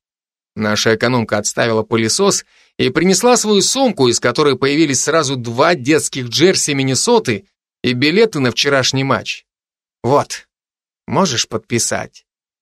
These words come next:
Муж вчера водил внуков на игру, им будет очень приятно. Да, конечно, без проблем.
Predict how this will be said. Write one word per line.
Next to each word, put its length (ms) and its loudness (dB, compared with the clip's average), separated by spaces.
Муж 360 2
вчера 320 2
водил 340 2
внуков 460 -2
на 220 0
игру, 320 -2
им 180 0
будет 300 -6
очень 340 -2
приятно. 680 -2
Да, 380 2
конечно, 460 0
без 180 0
проблем. 540 0